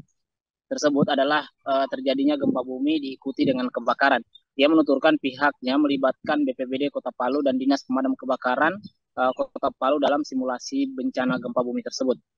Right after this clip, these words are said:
K P P Pratama Palu bekerja sama dengan B P B D Kota Palu dan Damkar yang mana telah melakukan sosialisasi pada minggu kemarin dan pada saat ini melakukan simulasi bencana. Kata Bangun, dengan adanya sosialisasi dan simulasi bencana tersebut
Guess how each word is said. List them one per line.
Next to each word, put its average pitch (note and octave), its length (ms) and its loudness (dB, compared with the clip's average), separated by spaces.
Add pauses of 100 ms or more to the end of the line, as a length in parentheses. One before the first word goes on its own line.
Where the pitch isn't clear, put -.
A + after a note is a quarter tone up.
(180)
K - 80 2
P C#3 120 4
P D#3+ 160 4
Pratama C#3 480 2
Palu C#3 240 2
bekerja C3+ 280 -2
sama C#3 200 2
dengan C3+ 200 2
B B2+ 120 0
P C3 120 -4
B B2+ 120 -6
D C#3 160 0
Kota C3 200 -4
Palu C#3 320 -2
dan C3 200 2
Damkar B2+ 440 0 (460)
yang D3+ 240 8
mana D3+ 320 4
telah D3+ 240 2
melakukan C#3+ 480 0
sosialisasi C#3+ 640 -2
pada C3+ 160 0
minggu C3+ 320 0
kemarin C3+ 320 0
dan C3+ 240 2
pada C3 320 -2
saat B2+ 240 -4
ini C#3 240 0
melakukan C3 480 -2
simulasi A#2+ 480 -6
bencana. B2 320 2 (400)
Kata C#3 240 2
Bangun, D#3 240 6
dengan D3+ 240 6
adanya D3 320 6
sosialisasi C#3 640 -2
dan C3+ 160 0
simulasi C3+ 480 0
bencana C3+ 320 -2
tersebut C3+ 400 0